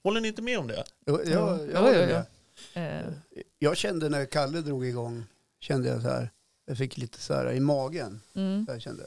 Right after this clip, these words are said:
Speaker 2: åh, ah, fy fan. Så jag
Speaker 3: Nej.
Speaker 2: började, jag höll ju på med mobilen. Så jag, och så på ungarna som, som var med att, ja, men de är ju inte intresserade
Speaker 3: Nej.
Speaker 2: av att glo på Kalle
Speaker 3: Nej,
Speaker 2: och Musse
Speaker 3: nej.
Speaker 2: Pigg och, för de vet ju inte ens vad det är för någonting.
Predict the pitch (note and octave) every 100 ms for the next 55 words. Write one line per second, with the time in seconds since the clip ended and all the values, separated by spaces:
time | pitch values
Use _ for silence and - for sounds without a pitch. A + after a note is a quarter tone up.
0 | - - - - - _ _ _ _ _
1 | _ _ _ _ _ _ _ - - -
2 | - - G2 - F#3+ F3+ E3 D#3+ C3 A#2+
3 | C#3 C#3 B2 A#2 C3+ C3 A2+ B2 A#2 A2+
4 | A2 D#3 A#2+ A2+ A2+ A2 G#2+ B2+ C3+ D3
5 | D#3+ - F3 - F3+ - F3+ D#3 F3 F#3+
6 | D3 A#2+ C3+ B2 - D#3 C3 B2+ B2+ A#2+
7 | _ _ _ _ _ _ - D#3+ C3 F3+
8 | B3 A#3+ - - C#3+ B2 - B2+ G#2+ A#2
9 | - F#3 E3+ E3+ F3 E3+ C#3 C#3+ C3 A2+
10 | - C#3 A#2 B2 F3+ G#3+ G3+ C#3 - G#3
11 | D#3 F3+ F#3 B2+ A#2+ B2 A#2 G#2+ A2 B2
12 | D3 F3 F3 C#3+ C#3 A#2+ B2+ B2 G3+ G3
13 | G3 - G3 - -